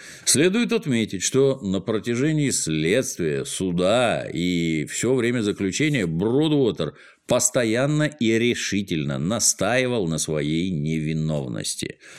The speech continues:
что не помешало ему отсидеть шестнадцать лет от звонка до звонка. И вот в нынешнем году приступили к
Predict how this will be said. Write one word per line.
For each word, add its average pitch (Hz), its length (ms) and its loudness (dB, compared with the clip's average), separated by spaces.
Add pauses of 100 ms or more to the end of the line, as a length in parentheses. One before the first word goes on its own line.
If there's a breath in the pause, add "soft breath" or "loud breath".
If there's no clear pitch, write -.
(200 loud breath)
что 226 540 2
не 131 240 2
помешало 208 760 0
ему 160 520 -2
отсидеть 147 540 0
шестнадцать 127 720 -2
лет 165 320 -2 (140)
от 82 220 -2
звонка 107 760 -2
до 104 240 -2
звонка. 107 760 -4 (140)
И 131 80 6
вот 196 340 4
в 131 180 2
нынешнем 254 460 4
году 208 360 2
приступили 151 800 2
к 196 340 0